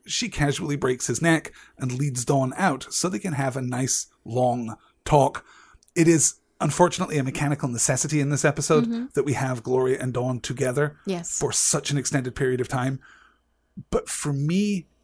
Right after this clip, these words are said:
Speaker 1: it does render Glory a little less threatening
Speaker 2: Mm-hmm.
Speaker 1: than she really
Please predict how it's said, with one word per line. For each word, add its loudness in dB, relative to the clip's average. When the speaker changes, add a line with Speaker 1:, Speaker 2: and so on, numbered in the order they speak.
Speaker 1:
it -8
does 2
render 2
Glory 0
a -4
little -4
less -4
threatening 0
Speaker 2:
Mm-hmm. 0
Speaker 1:
than 2
she -4
really -4